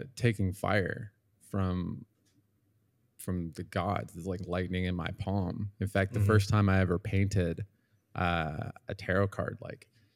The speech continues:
Speaker 1: the, there was torrential flooding, an incredible thunderstorm. And, um, so that was, uh, that, that got me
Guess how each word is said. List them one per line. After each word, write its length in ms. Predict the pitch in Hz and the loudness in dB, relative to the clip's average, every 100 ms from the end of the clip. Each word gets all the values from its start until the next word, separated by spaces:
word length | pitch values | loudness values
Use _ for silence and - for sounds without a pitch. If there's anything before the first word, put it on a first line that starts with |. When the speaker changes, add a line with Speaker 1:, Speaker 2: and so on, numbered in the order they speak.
| _ _ | _ _
Speaker 1:
the, 120 | 85 - _ _ _ _ _ _ _ - | -12 -12 _ _ _ _ _ _ _ -4
there 100 | 95 | -2
was 140 | 90 | -2
torrential 600 | - 107 90 95 101 - | -2 0 2 2 2 -2
flooding, 560 | 92 - 92 90 92 - 110 | -4 -4 0 2 0 -4 -10
an 100 | - | -10
incredible 680 | - - 98 107 101 95 95 | -4 -4 0 0 0 -2 -6
thunderstorm. 1000 | - 95 95 95 - - - - - 110 _ _ _ _ _ _ _ _ _ | 0 2 4 2 2 -2 -2 -2 -4 -6 _ _ _ _ _ _ _ _ _
And, 340 | - 87 90 87 | -4 0 0 0
um, 500 | 87 92 87 - 104 - _ _ 233 - | -2 -4 -4 -6 -10 -14 _ _ -18 -10
so 520 | - 104 95 90 - _ - - _ _ 151 107 | 2 6 6 4 -2 _ -20 -20 _ _ -16 2
that 200 | 101 95 | 4 6
was, 480 | 104 95 95 - - | 4 4 0 -6 -4
uh, 380 | 50 50 - - 113 - _ | -2 -2 -2 -6 -10 -12 _
that, 200 | 104 - | 0 2
that 120 | 101 | -2
got 180 | 104 110 | 0 2
me 120 | 113 | 2